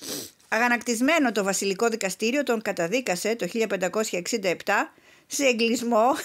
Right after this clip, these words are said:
<laughs> στη Μονή του Αγίου Μαρτίνου των Αγρών, με σκοπό να τρέφεται και να διαβιεί όπως οι υπόλοιποι μοναχοί. Έζησε εκεί <clears throat> μέχρι και το θάνατό του,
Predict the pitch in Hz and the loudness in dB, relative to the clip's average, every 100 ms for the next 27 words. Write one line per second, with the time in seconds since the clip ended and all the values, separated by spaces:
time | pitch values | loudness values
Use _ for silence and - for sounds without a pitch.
0 | - - - 262 - 175 170 - - - | -10 -12 -6 -6 -4 -10 -10 -16 -16 -12
1 | - 254 247 240 269 262 247 247 269 247 | -6 0 2 4 4 4 4 4 2 2
2 | 220 262 254 254 240 233 262 226 175 175 | 2 0 0 2 2 2 4 6 4 2
3 | 196 - 175 - 226 294 240 214 240 254 | -2 -2 -4 2 2 4 2 2 2 2
4 | 247 262 254 220 208 185 202 180 175 180 | 0 -2 0 0 0 2 2 2 2 2
5 | 233 277 _ _ - 330 349 - 240 202 | 0 -2 _ _ -8 -4 -2 0 -2 0
6 | 220 240 240 220 196 185 190 156 170 _ | 0 2 0 -2 -2 -4 -4 -4 -6 _
7 | - - - - _ 208 220 202 202 160 | -20 -20 -20 -20 _ 0 2 0 -2 -2
8 | 156 196 262 - - - _ 277 226 247 | -2 -2 -2 -2 -4 -4 _ 6 6 6
9 | 247 208 185 175 214 190 185 185 147 131 | 4 0 0 0 0 2 2 0 0 -10